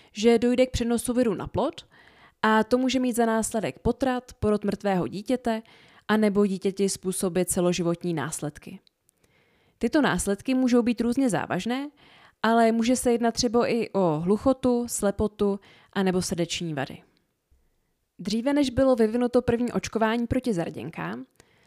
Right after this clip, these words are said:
tak se s poškozením způsobeným zarděnkami narodily až čtyři děti z tisíce, což musím říct, že když jsem teď četla, tak mě to až překvapilo, protože už jsem od státnic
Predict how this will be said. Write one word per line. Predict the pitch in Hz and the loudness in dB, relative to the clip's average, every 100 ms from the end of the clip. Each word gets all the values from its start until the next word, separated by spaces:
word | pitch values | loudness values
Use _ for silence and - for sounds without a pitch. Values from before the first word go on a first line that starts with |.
| _ - | _ -4
tak | 233 | -4
se | - 285 | 0 0
s | |
poškozením | - 240 - 247 254 240 | 2 -2 0 0 0 0
způsobeným | 240 - 233 240 240 240 | -6 -6 -2 0 0 0
zarděnkami | 202 196 202 220 226 220 | 0 0 -2 -4 -2 0
narodily | 208 202 196 214 214 | 0 0 -2 -2 -2
až | - 208 208 - | -4 -4 -4 -6
čtyři | - 202 214 | -6 -4 -2
děti | 240 247 | -4 -4
z | 254 | -8
tisíce, | - 175 - - 233 302 _ _ _ - _ _ _ _ _ _ - | -8 -12 -12 -8 -8 -8 _ _ _ -20 _ _ _ _ _ _ -2
což | 247 269 | 0 2
musím | 311 339 302 | 0 2 2
říct, | 196 233 | 2 0
že | 277 | 2
když | 254 247 | 2 0
jsem | 285 277 | -2 -4
teď | 294 | -6
četla, | - - 180 247 _ | -6 -4 -4 -4 _
tak | 240 233 | -6 -4
mě | 247 | -6
to | 254 - 330 | -4 -4 -4
až | 302 | -6
překvapilo, | - - - - 131 156 170 262 _ _ - - _ _ - | -8 -6 -6 -4 0 0 0 -4 _ _ -20 -20 _ _ 2
protože | 247 262 247 269 | 4 4 4 2
už | 254 | 2
jsem | - 262 | -2 -2
od | 233 | -2
státnic | - 247 233 233 240 233 226 | -4 -2 0 -2 -4 -4 -4